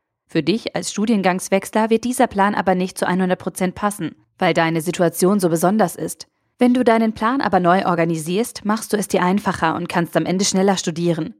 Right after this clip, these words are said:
Auslandssemester, Praktika, Zusatzleistungen.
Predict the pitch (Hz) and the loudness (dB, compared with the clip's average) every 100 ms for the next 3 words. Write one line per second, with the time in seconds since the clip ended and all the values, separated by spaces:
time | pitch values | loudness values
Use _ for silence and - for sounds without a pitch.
0 | _ _ _ _ _ _ _ _ _ _ | _ _ _ _ _ _ _ _ _ _
1 | _ _ _ _ _ _ _ _ _ _ | _ _ _ _ _ _ _ _ _ _
2 | _ - 254 302 254 240 - 185 175 - | _ -2 0 2 2 2 0 0 0 0
3 | 180 - 170 - 180 190 196 - 196 170 | 0 0 -4 -2 -4 -4 -4 -4 -2 -2
4 | - 160 156 170 156 151 | 0 -2 0 -2 -2 -4